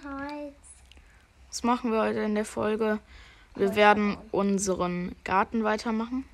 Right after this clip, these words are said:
Speaker 2: Ähm, hier sind ja viele Seeds und, ähm, wenn die genug wachsen, dann, ähm, können wir dra-, da drauf ein schönes Baumhaus bauen.
Speaker 1: Mhm.
Speaker 2: Ähm, ich hoffe, das sieht danach gut aus.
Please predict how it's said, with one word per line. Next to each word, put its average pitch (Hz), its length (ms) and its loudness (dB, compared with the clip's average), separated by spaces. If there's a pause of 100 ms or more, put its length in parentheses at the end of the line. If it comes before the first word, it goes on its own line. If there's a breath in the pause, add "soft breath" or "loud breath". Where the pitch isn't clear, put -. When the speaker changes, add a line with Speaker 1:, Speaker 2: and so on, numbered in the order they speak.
(260)
Speaker 2:
Ähm, 190 320 -6
hier 196 120 -6
sind 196 200 -6
ja - 100 -6
viele 196 300 -6
Seeds - 560 -2
und, 185 480 -2
ähm, 185 360 -4 (840 loud breath)
wenn 196 240 0
die 185 400 -2 (120)
genug 196 480 0
wachsen, 196 720 0
dann, 180 400 -4
ähm, 175 500 -6 (1080)
können 185 180 -6
wir 185 40 -2
dra-, - 320 -6
da 185 160 -6
drauf - 340 -10
ein 190 100 -8
schönes 190 360 -8
Baumhaus 269 460 -4
bauen. 254 320 -2 (340 loud breath)
Speaker 1:
Mhm. 254 380 -14 (260)
Speaker 2:
Ähm, 208 340 0
ich 208 120 -6
hoffe, 208 160 -6
das 190 200 -4
sieht 190 120 -4
danach 190 300 -4
gut 208 200 -4
aus. 214 300 2